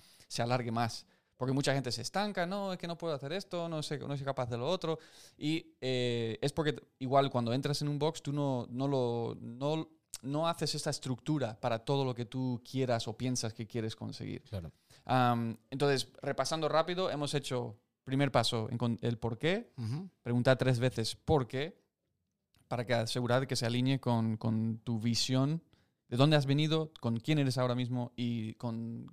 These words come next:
Speaker 1: con dónde quieres llegar a ser como, como persona
Speaker 2: Sí.
Speaker 1: o en
Speaker 2: Sobre
Speaker 1: general con
Speaker 2: todo
Speaker 1: tu ide-,
Speaker 2: también
Speaker 1: ideal yo.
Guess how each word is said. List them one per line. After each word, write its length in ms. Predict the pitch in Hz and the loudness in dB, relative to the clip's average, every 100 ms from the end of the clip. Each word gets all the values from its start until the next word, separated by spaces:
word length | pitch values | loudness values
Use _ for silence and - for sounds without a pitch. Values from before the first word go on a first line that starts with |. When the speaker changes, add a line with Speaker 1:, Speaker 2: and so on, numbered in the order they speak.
| - | -10
Speaker 1:
con 180 | 120 120 | -6 -2
dónde 220 | 135 135 | -2 -2
quieres 240 | 127 120 | -4 -4
llegar 200 | 113 117 | -4 -2
a 60 | 120 | -2
ser 160 | 123 113 | -4 -4
como, 400 | 117 113 113 - | -4 -4 -6 -6
como 200 | 117 117 | -4 -4
persona 520 | 113 110 131 151 156 | -4 -4 -2 -2 -2
Speaker 2:
Sí. 60 | - | -2
Speaker 1:
o 160 | 123 113 | -2 0
en 160 | 117 117 | -2 -4
Speaker 2:
Sobre 60 | 113 | -2
Speaker 1:
general 300 | 117 117 131 | -2 0 0
con 100 | 120 | 0
Speaker 2:
todo 60 | 120 | 2
Speaker 1:
tu 80 | 123 | 0
ide-, 100 | 123 117 | 0 0
Speaker 2:
también 160 | 110 | -2
Speaker 1:
ideal 360 | 131 120 117 113 | -4 -2 -4 -4
yo. 220 | 104 120 | -8 -10